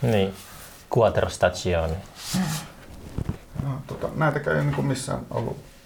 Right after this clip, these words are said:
Speaker 2: missään näytillä. Tuossapa oli muuta sitten semmonen ajankohta.
Speaker 1: Toi näyttää tämmöseltä pyhimykseltä vähän.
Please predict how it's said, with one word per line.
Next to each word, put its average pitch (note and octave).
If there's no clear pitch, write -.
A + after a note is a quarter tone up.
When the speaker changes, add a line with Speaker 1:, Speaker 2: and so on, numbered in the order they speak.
Speaker 2:
missään G#2+
näytillä. -
Tuossapa D#3+
oli A#2+
muuta A#2
sitten -
semmonen B2
ajankohta. A2
Speaker 1:
Toi C#3
näyttää B2
tämmöseltä A#2+
pyhimykseltä F#2
vähän. B2